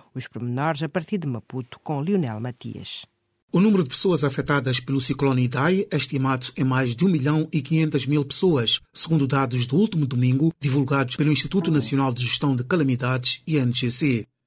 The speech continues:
Speaker 2: O diretor adjunto do I N G C, Rui Costa,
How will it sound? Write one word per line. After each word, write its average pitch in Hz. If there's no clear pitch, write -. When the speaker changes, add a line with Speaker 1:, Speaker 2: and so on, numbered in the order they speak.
Speaker 2:
O 139
diretor 190
adjunto 180
do 139
I -
N 131
G 123
C, 185
Rui 135
Costa, 143